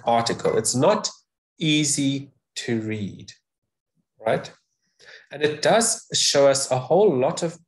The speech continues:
um, uh, methods that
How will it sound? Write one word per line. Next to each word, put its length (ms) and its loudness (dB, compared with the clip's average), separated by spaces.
um, 540 -4
uh, 500 -2
methods 840 -6
that 320 -6